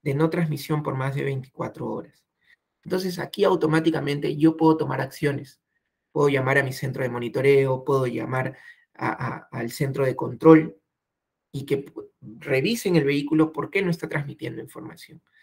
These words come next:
¿Ok? Este correo llega automáticamente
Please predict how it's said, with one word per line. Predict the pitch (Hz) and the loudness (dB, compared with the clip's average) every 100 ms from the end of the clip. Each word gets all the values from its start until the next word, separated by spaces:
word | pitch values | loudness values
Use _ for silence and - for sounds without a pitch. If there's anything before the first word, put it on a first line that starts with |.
| _ _ _ _ | _ _ _ _
¿Ok? | - 135 - - _ _ _ _ _ _ _ | -4 -4 -4 -10 _ _ _ _ _ _ _
Este | - 226 240 208 | 2 4 2 4
correo | 160 156 160 - | 6 8 8 4
llega | 160 165 170 | 4 6 6
automáticamente | 165 - 147 147 135 139 - - 139 139 135 - | 2 -2 -2 -2 -2 0 0 -2 -2 -2 -2 -4